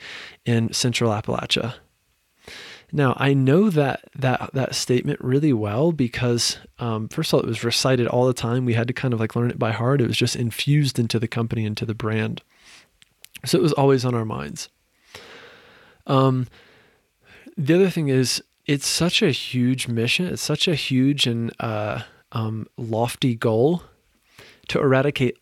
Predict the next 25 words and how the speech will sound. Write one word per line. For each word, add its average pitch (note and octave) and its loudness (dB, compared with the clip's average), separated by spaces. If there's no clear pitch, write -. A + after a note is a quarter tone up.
all C3+ 4
substandard A#2 0
housing A2 -4
in A2+ -4
all B2 4
of A#2 0
Central A2+ -2
Appalachia, A2 -4
which A2 -4
is G#2+ -4
a G#2+ -2
huge A#2 0
region, A2+ 0
you B2+ 0
know, G#2+ 2
spanning A2 0
over G#2+ -2
many A2+ -2
states. - -2
So C3 4
I C3 6
always D#3+ 4
thought, C3+ 2
like, - -8
"Wow, A#2 -2